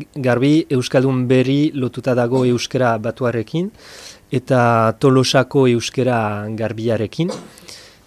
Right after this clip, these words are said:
E, gainera, euskera batua egunkarriekin lotzen dute eta ulertzea kostatzen zaie. Eta horrek, eh,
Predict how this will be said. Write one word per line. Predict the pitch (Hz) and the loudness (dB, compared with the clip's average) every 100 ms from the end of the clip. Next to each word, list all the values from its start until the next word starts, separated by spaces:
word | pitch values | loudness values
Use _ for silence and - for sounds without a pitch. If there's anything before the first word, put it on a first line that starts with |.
| _ - | _ -6
E, | 131 123 120 120 120 117 120 | -4 -2 0 0 0 -2 -2
gainera, | 120 120 127 135 143 | 0 0 2 4 6
euskera | 127 120 - 131 | 4 2 2 2
batua | 127 117 139 143 143 139 139 | 2 0 2 2 4 2 0
egunkarriekin | 123 131 120 127 123 127 120 147 143 127 | -2 -2 0 0 0 -2 -2 -4 -2 0
lotzen | 120 - 120 | -2 -2 -2
dute | 117 117 139 143 156 - _ | -2 0 4 4 2 -4 _
eta | 120 120 113 | -6 -2 0
ulertzea | 110 120 117 110 - 147 139 117 110 110 113 - - | 0 0 0 -2 -4 2 2 2 0 -2 -8 -14 -12
kostatzen | 120 - 120 135 127 123 117 113 113 131 - | -8 -4 -4 -4 -4 -4 -6 -10 -12 -16 -16
zaie. | 143 - 110 104 - _ - - - - - - | -14 -6 -4 -4 -8 _ -20 -20 -20 -20 -16 -10
Eta | 120 123 | -2 2
horrek, | 117 120 135 - | 4 4 2 2
eh, | 127 117 | -2 -2